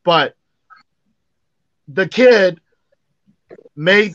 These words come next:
the best choice for his career, gave him money right off the bat,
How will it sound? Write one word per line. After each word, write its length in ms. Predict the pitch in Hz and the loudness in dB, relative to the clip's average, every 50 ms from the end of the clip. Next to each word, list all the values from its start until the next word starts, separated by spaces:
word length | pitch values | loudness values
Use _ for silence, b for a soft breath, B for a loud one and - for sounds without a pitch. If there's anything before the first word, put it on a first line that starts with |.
| - _ | -10 _
the 100 | 185 147 | -6 -6
best 420 | 127 110 175 190 196 185 175 - | -2 0 0 0 0 -2 -4 -10
choice 380 | - - 202 196 180 156 127 - | -12 -6 -2 0 0 0 -2 -4
for 220 | - 170 165 151 | -4 -2 -2 0
his 260 | 135 185 190 185 - | 0 0 0 0 -2
career, 420 | - - 202 196 185 160 123 - b b b b | -4 -4 -2 -2 -2 -2 -4 -6 b b b b
gave 220 | - 160 151 156 151 | -4 -4 -2 0 0
him 140 | 165 170 165 | -2 -2 -2
money 460 | 147 151 160 180 202 240 240 214 - _ | -4 -2 -2 -2 -2 -2 -6 -8 -12 _
right 240 | 135 147 160 160 160 | -6 -2 -2 0 2
off 180 | 180 196 - 175 | 2 0 0 0
the 80 | 226 | -4
bat, 380 | 170 - 165 147 143 151 156 156 | -4 -2 -2 0 0 0 0 -2